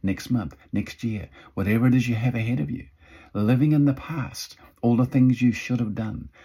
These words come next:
all the things you did do and wish you hadn't done, all the things you said and wish you hadn't said, all the things that were said to you and you wish they hadn't said them, all the people that have hurt you,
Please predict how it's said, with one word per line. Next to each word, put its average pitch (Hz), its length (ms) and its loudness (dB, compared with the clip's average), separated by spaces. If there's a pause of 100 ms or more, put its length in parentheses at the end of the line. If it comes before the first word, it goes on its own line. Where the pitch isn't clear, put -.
(120)
all 85 160 -8
the 85 80 -6
things 107 300 0
you 107 60 0
did 127 260 2
do 113 120 2
and 82 180 0
wish 87 220 -6
you 90 80 0
hadn't 82 300 -8
done, 78 260 -14 (340)
all 143 120 2
the 139 80 2
things 139 280 2
you 135 80 0
said 135 380 -2 (180)
and 90 160 -4
wish 98 200 -4
you 101 60 -2
hadn't 104 260 -2
said, 107 360 -4 (220)
all 123 80 2
the 117 100 0
things 139 180 2
that - 60 -12
were - 60 -6
said 131 280 -4
to 117 60 4
you 123 380 2 (200)
and 85 120 -4
you 82 80 -4
wish 92 240 -6
they 90 420 -8 (160)
hadn't 92 300 -6
said 104 300 -10
them, 73 200 -12 (800)
all 139 140 4
the 127 40 4
people 127 260 2
that 110 100 -4
have 107 100 -4
hurt - 420 -6
you, - 220 -10